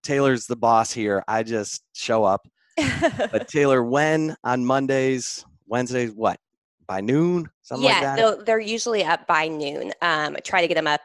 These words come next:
Speaker 2: as early as possible, with the interviews being the start of the week. You know, it's gonna be dependent on when we can get those interviews done. But by noon, Wednes-, or Mondays and Wednesdays, you will always be able to catch the flagship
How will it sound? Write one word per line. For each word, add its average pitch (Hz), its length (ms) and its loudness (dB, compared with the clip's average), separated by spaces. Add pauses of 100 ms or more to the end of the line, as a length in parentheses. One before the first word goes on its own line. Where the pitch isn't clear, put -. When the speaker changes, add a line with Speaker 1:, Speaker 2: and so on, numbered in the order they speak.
(140)
Speaker 2:
as 147 480 -4
early 165 280 0
as 147 100 -6
possible, 160 460 -2
with 165 300 0
the 160 220 -2
interviews 196 520 -2
being 165 440 -2 (480)
the 175 120 4
start 180 380 0
of 165 80 0
the 160 80 0
week. 160 300 -4
You 160 80 -4
know, 156 80 0
it's 151 100 0
gonna 160 220 -6
be 151 240 -6
dependent 151 400 -6
on 143 160 -2
when 160 160 -2
we 151 80 -4
can 151 160 -12
get 147 200 -6
those 151 200 -4
interviews 151 320 -8
done. 151 260 -2
But - 260 0
by 160 140 2
noon, 170 320 -2
Wednes-, 160 340 -4
or 175 120 0
Mondays 156 360 -2
and 160 120 -6
Wednesdays, 147 520 -6 (360)
you 151 100 -6
will 156 140 2
always 151 480 2
be 165 80 -2
able 151 160 0
to 170 100 -12
catch 156 380 -6
the 156 80 -4
flagship 147 500 -2